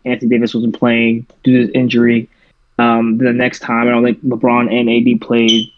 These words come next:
And I think the same went for, I think, the last time. I, I think, <sighs> I, I think I'm gonna go Lakers in six. Now, I, I just think, now that I'm starting to think about it, I, I just,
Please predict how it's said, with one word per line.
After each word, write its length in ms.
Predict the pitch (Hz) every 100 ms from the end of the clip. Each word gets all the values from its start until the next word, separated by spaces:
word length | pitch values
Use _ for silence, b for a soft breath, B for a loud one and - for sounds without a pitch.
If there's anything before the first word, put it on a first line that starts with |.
| _ _ _ _ -
And 220 | 117 123
I 40 | 131
think 200 | 143 127
the 60 |
same 460 | - 139 135 127 113
went 240 | 127 -
for, 500 | 127 120 117 113 110 123
I 40 |
think, 120 | 120
the 80 | 113
last 340 | 120 127 127
time. 380 | - 110 113 110 B B _ _ _ -
I, 220 | 131 160
I 80 | 165
think, 400 | 196 196 - _ _ _ _ _ _ _ _ _ _ _ _ _ _
<sighs> 0 | -
I, 280 | - 165 - _ _ 175 170 147 - -
I 120 | 160
think 200 | 175 151
I'm 100 | 151
gonna 160 | 147
go 180 | 139 139
Lakers 420 | 131 135 135 135
in 80 | -
six. 460 | 147 113 - - - _ -
Now, 460 | 143 131 120 120 _
I, 280 | 151 156 185
I 20 |
just 300 | 185 226 208
think, 260 | 226 208 202
now 240 | 175 214
that 60 | 220
I'm 80 | 208
starting 240 | 214 190
to 40 | 185
think 120 | 180
about 240 | 175 165
it, 160 | 165 - _ - _ _ _ _ -
I, 140 | - - _ _
I 140 | 170 156
just, 400 | 135 202 156